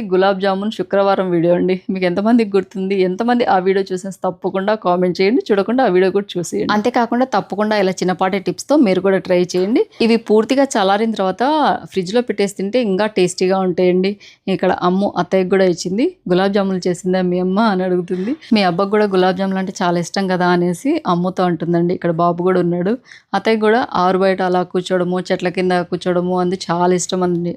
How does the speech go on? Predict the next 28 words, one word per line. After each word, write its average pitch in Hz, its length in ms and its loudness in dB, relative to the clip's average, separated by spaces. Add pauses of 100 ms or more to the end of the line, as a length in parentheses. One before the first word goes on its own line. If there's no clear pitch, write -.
అందుకనేసి 180 500 -4
ఎక్కువగా 185 480 0
ఇదిగోండి 180 360 -2 (380)
మామిడి 175 260 0
చెట్టు 180 160 -2
కిందనే 180 280 -4
కూర్చొనేసి 180 600 -4
ఉంటూ 180 260 -2
ఉంటుంది. 175 400 -2 (420)
ఇంకా 196 200 2 (140)
అంత 190 180 -2
లోపల 190 340 0
ఇంట్లో 180 280 0 (100)
వంట 175 220 0
పని 190 280 -2
అందు-, 180 180 0 (220)
అంతా 180 240 -2
అయిపోయేసరికి 180 640 0
ఇక్కడ 185 180 0
బట్టలు 170 300 -4
కూడా 185 140 0
వాషింగ్ 175 300 -2
మిషన్లో 175 240 -4
వేసినటువన్నీ 175 500 -2
రెడీ 175 260 0
అయ్యాయండి. 170 480 0
అన్నీ 180 300 -2
ఆరేసాను. 175 560 0